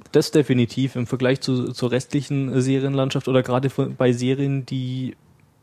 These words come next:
äh, im Moment laufen, ist es wahrscheinlich schon, schon so eine der besseren Serien. Ähm,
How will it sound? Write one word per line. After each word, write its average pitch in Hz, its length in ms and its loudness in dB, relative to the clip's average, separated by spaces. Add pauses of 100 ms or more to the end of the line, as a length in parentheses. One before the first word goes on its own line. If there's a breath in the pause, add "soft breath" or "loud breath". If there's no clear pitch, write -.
(160)
äh, 139 200 2
im 131 80 2
Moment 127 300 4
laufen, 131 420 4
ist 131 120 -2
es 131 120 -4
wahrscheinlich 131 400 0
schon, 139 340 0
schon 139 200 0
so 131 120 2
eine 127 220 2
der 127 80 2
besseren 123 420 0
Serien. 131 340 -4 (840 loud breath)
Ähm, 131 320 -2